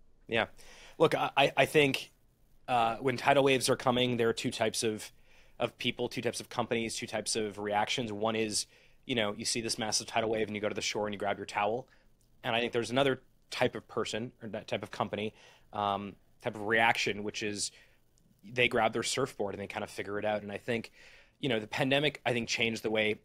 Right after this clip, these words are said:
all of us work and how we view work generally. Um,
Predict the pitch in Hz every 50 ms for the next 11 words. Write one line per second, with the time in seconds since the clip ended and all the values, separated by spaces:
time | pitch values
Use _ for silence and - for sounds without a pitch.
0 | - 113 117 117 117 113 113 110 104 - - - - 104 107 127 156 170 - -
1 | - - 107 92 107 107 104 98 90 98 113 120 120 127 143 156 - - 127 -
2 | 110 104 110 113 120 135 147 151 - _ - 113 110 110 107 104